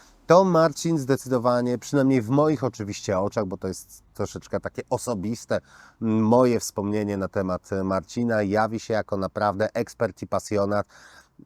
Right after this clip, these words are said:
który, no, odszedł od nas w bardzo, bardzo młodym wieku. Człowiek, który miał wizję na to, jak karawaning w Polsce powinien, e, wyglądać i,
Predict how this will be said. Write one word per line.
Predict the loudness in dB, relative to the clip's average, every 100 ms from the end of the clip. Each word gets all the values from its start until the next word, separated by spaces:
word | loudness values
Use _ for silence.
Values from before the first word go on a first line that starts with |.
| _ -20 -20
który, | -14 -4 2 2 2 0
no, | 0 2
odszedł | 4 0 0 -2 0 0 0
od | -2 0
nas | 0 0 -6 -16 -18
w | -14
bardzo, | 2 4 4 0 0 0 0 -2 -8 _
bardzo | 2 2 2 -2
młodym | -2 -2 -2 -4 -4
wieku. | -4 -4 -4 -4 -4
Człowiek, | -4 -4 -6
który | -8 -6 -4
miał | -2 0 0 -4 -12 -18 -12
wizję | -2 0 0 2 2
na | 2 0
to, | 2 0
jak | 0 0 -2
karawaning | 0 2 4 2 0 -4
w | -8
Polsce | -6 -4 -4 -6
powinien, | -2 -2 0 0 0 -2
e, | -2 -2
wyglądać | -4 0 0 0 2 0 0 -4
i, | -6